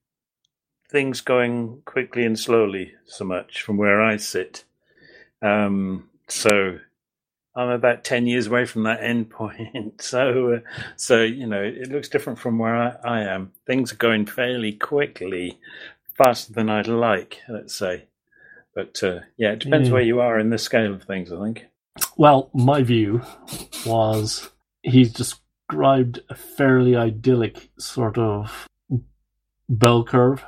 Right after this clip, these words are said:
Speaker 2: for what somebody's life is kind,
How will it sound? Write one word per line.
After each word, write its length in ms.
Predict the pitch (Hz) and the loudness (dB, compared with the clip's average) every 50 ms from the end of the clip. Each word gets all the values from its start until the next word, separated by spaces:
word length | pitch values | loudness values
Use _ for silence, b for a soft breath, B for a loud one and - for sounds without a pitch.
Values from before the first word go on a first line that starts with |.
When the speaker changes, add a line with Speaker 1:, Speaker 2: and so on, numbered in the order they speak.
| - _ | -20 _
Speaker 2:
for 640 | - - - 123 110 107 107 107 104 104 - - _ _ _ _ _ _ _ _ _ _ _ _ _ _ _ _ | -18 -10 -4 -2 -2 0 0 0 0 -2 -4 -8 _ _ _ _ _ _ _ _ _ _ _ _ _ _ _ _
what 200 | - 107 110 110 | -2 -2 0 0
somebody's 400 | - - 123 110 104 104 107 98 | 0 0 0 0 0 0 0 0
life 340 | 101 107 104 107 104 - - - - _ - | 2 2 2 2 2 0 -4 -16 -20 _ -10
is 200 | - - - - _ _ _ _ _ | -8 -8 -8 -8 _ _ _ _ _
kind, 320 | - - - 113 104 110 | -14 -8 -6 -4 -4 -4